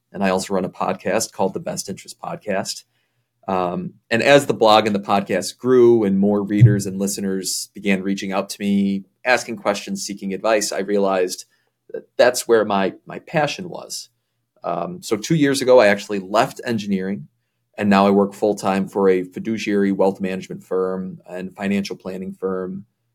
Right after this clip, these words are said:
uh, working one-on-one with, with individuals, families on their financial plans and their portfolios.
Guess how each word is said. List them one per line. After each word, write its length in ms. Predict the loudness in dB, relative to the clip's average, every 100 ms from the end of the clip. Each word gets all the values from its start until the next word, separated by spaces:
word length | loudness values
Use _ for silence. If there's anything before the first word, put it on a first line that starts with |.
| _ _
uh, 160 | -8 0
working 300 | 2 2 4
one-on-one 500 | 4 4 4 4 4
with, 260 | 2 0 -2
with 160 | -6 -4
individuals, 580 | 0 2 2 2 -2 -2
families 640 | -4 -4 -2 -4 -6 -8 -8
on 140 | -6
their 300 | -2 0 -2
financial 480 | -4 -12 -10 -10 -14
plans 420 | -10 -6 -4 -4
and 120 | -6
their 120 | -6 -6
portfolios. 800 | -6 -4 0 2 2 -4 -16